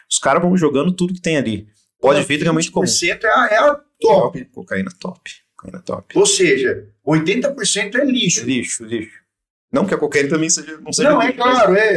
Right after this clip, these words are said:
Speaker 1: é,
Speaker 2: é
Speaker 1: estão adulterantes,
Speaker 2: a, é a
Speaker 1: é.
Speaker 2: potencialidade da, da substância pra, pro
Speaker 1: Exato.
Speaker 2: fim que ela foi criada.
Speaker 1: Isso.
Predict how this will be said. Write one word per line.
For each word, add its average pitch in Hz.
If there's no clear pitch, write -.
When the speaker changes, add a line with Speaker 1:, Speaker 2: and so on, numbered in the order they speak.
Speaker 1:
é, 175
Speaker 2:
é 180
Speaker 1:
estão 151
adulterantes, 151
Speaker 2:
a, -
é 180
a 135
Speaker 1:
é. -
Speaker 2:
potencialidade 160
da, 151
da 147
substância 147
pra, 139
pro -
Speaker 1:
Exato. 180
Speaker 2:
fim 170
que 165
ela 147
foi 156
criada. -
Speaker 1:
Isso. 123